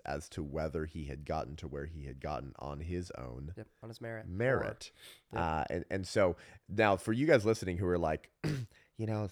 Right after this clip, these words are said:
Speaker 1: Seth continues to go on these really weird tangents, and he has these people on, and he's not really talking about pro-life anymore, and I thought he was a pro-life speaker."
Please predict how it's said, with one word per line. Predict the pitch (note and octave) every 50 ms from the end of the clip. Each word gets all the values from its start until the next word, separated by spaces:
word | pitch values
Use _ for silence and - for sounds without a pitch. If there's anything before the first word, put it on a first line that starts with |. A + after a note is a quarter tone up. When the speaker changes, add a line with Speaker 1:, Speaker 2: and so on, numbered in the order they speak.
| - -
Speaker 1:
Seth | - D#3 G3 -
continues | - - A2 F2+ G#2+ G#2 A2 A2 G#2 F#2+ -
to | E2
go | F2 F2+
on | F2+ F2+
these | E2 C#2 C2
really | D2+ G2+ B2
weird | A#2+ G#2 F2 E2 -
tangents, | - - C#2+ D#2 F2+ E2+ - A#1 A#1 C#2 -
and | - D2+
he | D2+
has | D#2+ F2+ F2
these | F#2 F2
people | - - F#2 - D#2+ D#2+
on, | E2+ G#2
and | G#2+ F2+
he's | D#2+ D2+ -
not | G#2 D#3
really | A3 B3 A3
talking | - C#3+ C3+ D3 D#3
about | D3 C#3+ C3+ -
pro-life | - C#3+ C#3 A2+ E2+ E2+ - -
anymore, | C3 C3+ C#3 C#3 C#3+ C#3+ D3+ D3
and | G#2+ D2+
I | E2+
thought | - - E3 E3
he |
was | E3 D3 A#2+
a | -
pro-life | - A2 A2+ B2+ A#2 G2+ -
speaker." | - G#2+ G#2 - C#3+ D3 E3